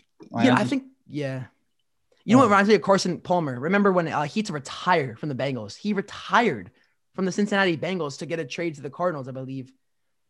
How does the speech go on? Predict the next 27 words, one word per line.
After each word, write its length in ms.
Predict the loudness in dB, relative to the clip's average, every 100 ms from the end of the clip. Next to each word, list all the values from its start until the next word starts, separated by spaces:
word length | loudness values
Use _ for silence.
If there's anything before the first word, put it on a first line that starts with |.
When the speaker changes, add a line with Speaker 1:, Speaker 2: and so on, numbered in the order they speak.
| -2
Speaker 2:
That 60 | 4
Speaker 1:
I 20 |
mean, 80 | 4
Speaker 2:
was 100 | 4
Speaker 1:
that's 80 | 2
Speaker 2:
a 40 |
mess. 140 | 0 2
Speaker 1:
basically 180 | 0
what 100 | 0
Gronk 300 | 2 4 4 2
did 140 | -4
this 220 | -6 -6
year, 260 | -6 -6 -8
but 100 | -6
he's 100 | -2
Speaker 2:
Yeah, 100 | 2
Speaker 1:
not 60 | 4
a 100 | 2
Speaker 2:
but, 180 | -2 -2
yeah, 80 | 0
but 60 |
Speaker 1:
quarterback. 160 | 0 0
Speaker 2:
Watson 580 | 0 2 2 2 2 -4 -8
can't 340 | -2 -2 -4
do 200 | -6 -2
that 260 | 0 0 -2
because 560 | -4 -4 -4 -6 -12